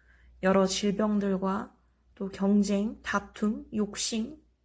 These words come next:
자연재해, 또 불확실한 미래에 대한 두려움 속에서 우리는 살아가고 있어요. 이 모든 것이 하나님을 떠난 삶이기 때문이에요. 그렇지만 기억하세요.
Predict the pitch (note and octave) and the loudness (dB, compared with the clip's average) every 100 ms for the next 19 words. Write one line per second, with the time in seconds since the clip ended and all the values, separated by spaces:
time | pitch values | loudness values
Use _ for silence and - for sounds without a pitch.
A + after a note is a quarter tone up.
0 | _ - - F3+ F#3 G#3+ A3+ - G3 G3 | _ -16 -8 -4 -2 0 -2 -2 0 0
1 | A3 - - _ _ _ _ _ F#3+ F#3 | -2 -6 -20 _ _ _ _ _ -2 -2
2 | F#3 A3 A3 - G#3+ G#3 F#3+ G3 G#3+ G#3 | 2 2 2 -2 -2 0 2 2 2 2
3 | G3+ G3 G3 - G#3 G#3 G3+ - F#3+ F#3 | 2 0 0 -2 0 2 0 -4 -2 -2
4 | G#3+ A3 G3 F#3+ - - _ _ G3 G3+ | 0 0 0 -4 -12 -20 _ _ -2 2
5 | G3 G3 F#3+ - C4 B3+ A#3 G3+ F#3+ F3+ | 4 2 0 -4 -4 -4 -2 -2 -2 -4
6 | - F3+ F3 F3 F#3 _ _ _ _ _ | -6 -6 -6 -8 -12 _ _ _ _ _
7 | _ _ _ - A#3 G3 G#3 A#3+ A3 G#3 | _ _ _ -2 2 4 4 2 2 0
8 | - G#3 G3+ - - - C#4+ D#4 D4+ C4+ | 0 0 -2 -8 -18 -12 -4 -4 -2 -4
9 | B3 A3 A#3+ B3+ A3+ G#3 F#3+ F#3 - - | -2 -2 -2 0 0 2 0 -2 -12 -20
10 | - - C#4+ C#4+ C4 G3+ A3+ A3 A#3+ G3 | -10 -4 -2 -4 -4 -6 -4 -2 0 0
11 | F3+ F3+ F3 - _ _ - F#3 - F#3 | 0 -2 -6 -12 _ _ -2 -2 0 2
12 | F3 F3 G3+ G3+ G#3 F#3 F#3 F3 F#3 F#3 | 2 2 2 0 0 -4 -2 -4 -4 -8